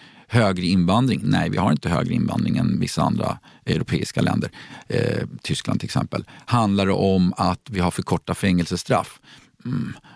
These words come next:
möjligtvis, men det är inte så stor skillnad på vad vi har här och i andra jämförbara länder. Så att jag tror att det handlar om den här lättkränktheten är större här.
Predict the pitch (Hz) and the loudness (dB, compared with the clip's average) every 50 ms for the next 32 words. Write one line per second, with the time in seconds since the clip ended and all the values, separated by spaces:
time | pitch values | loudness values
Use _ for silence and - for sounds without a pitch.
0 | _ - - - 95 95 87 85 82 82 80 80 - - 101 101 117 147 156 - | _ 0 2 4 4 4 2 2 0 0 -2 -2 -2 0 0 2 2 2 0 -2
1 | - - 101 92 85 90 87 85 - 87 - - - 104 92 85 - - 95 - | -2 0 0 0 0 0 -2 -4 -6 -8 -6 -4 -2 -2 -2 -2 -2 -4 -4 -2
2 | - 98 95 92 82 - 98 92 87 87 90 90 82 82 82 85 85 71 80 82 | 0 2 2 2 0 0 -2 -2 0 0 0 0 0 0 0 0 0 0 0 0
3 | 82 82 82 85 85 80 78 76 82 78 76 - - 80 80 82 71 76 73 - | -2 0 0 0 0 0 0 0 0 0 -2 -2 -2 -2 0 0 0 0 0 -2
4 | - - - - - - - 69 60 - - - - - - - - - - - | -4 -6 -12 -18 -8 -4 -2 -2 -2 -2 -2 -4 -4 -6 -8 -10 -12 -18 -20 -16
5 | - - - 107 95 107 107 117 123 131 135 131 - - 123 107 - 107 95 113 | -8 -4 -2 -2 0 0 2 2 4 4 2 0 -2 -2 -4 -4 -2 -2 0 0
6 | 107 98 92 90 87 85 85 85 85 85 87 87 82 73 76 - _ _ - 120 | 2 2 2 2 2 2 0 0 0 0 0 0 0 0 -2 -4 _ _ 0 0
7 | 151 143 - - - 95 87 - - 151 151 - - 151 - - - 131 117 - | 0 0 -2 -4 -4 -4 -2 -2 -2 -4 -2 0 0 -2 -2 0 -2 0 0 0
8 | - - - | -2 -4 -8